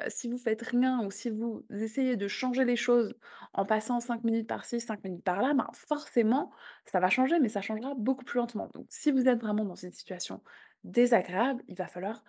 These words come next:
concrètement switcher la situation rapidement et pour ce faire, il va falloir mettre en place des actions et s'y tenir.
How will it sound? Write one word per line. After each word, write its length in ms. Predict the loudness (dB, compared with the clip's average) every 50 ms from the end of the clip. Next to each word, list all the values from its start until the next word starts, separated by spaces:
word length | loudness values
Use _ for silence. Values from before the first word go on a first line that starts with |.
| -20 _ _ _ _
concrètement 760 | -2 0 0 0 0 -4 -6 -6 -6 -6 -4 -4 -4 -6 -10 _ _ _ _ _ _ _ _
switcher 360 | -10 -4 0 2 2 2 4 2
la 120 | 2 2
situation 600 | -2 -8 -12 -10 -10 -10 -8 -6 -4 -4 -4 -4 -6 -8
rapidement 560 | -8 -8 -8 -8 -8 -6 -2 -2 -2 -2 -4 -6
et 80 | -10 -10
pour 240 | -10 -14 -14 -12
ce 120 | -10 -10 -10
faire, 300 | -4 -2 0 0 0 -2 -6
il 60 | -10 -12
va 80 | -12
falloir 300 | -10 -8 -8 -8 -6 -6
mettre 340 | -4 0 0 0 0 0 -4
en 80 | -8 -8
place 340 | -8 -8 -10 -10 -12 -18 _ _ -20 -20 _ _ _ _
des 240 | 2 4 4 6 6
actions 400 | 4 2 2 -2 -2 -2 -4 -4 -8 -14 -20 -20 -20 _ _ _ _ _
et 140 | 4 4 4
s'y 220 | 4 2 -2 -2
tenir. 440 | 2 4 4 4 4 2 0 -4 -10